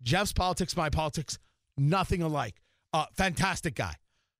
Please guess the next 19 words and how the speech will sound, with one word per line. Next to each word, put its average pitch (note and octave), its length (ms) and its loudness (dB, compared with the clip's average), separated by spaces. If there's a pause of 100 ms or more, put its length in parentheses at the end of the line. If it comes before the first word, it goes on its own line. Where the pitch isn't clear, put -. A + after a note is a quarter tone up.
(200)
Fantastic G#3+ 1120 0 (260)
guy. D#3+ 260 -2 (160)
Uh, G3 220 0
kind A#3+ 220 2
of F#3 60 0
legend G3 500 0
in, D3+ 180 -2
in D#3 260 -2
radio F3+ 580 -2
and C3 120 -8
in, C#3 200 -8
in C#3+ 240 -4 (240)
what F3 180 0
he's E3 160 0
built E3+ 280 -2
and D#3+ 80 -2
what D3+ 60 2
he's D3+ 140 0
owned. D#3 260 0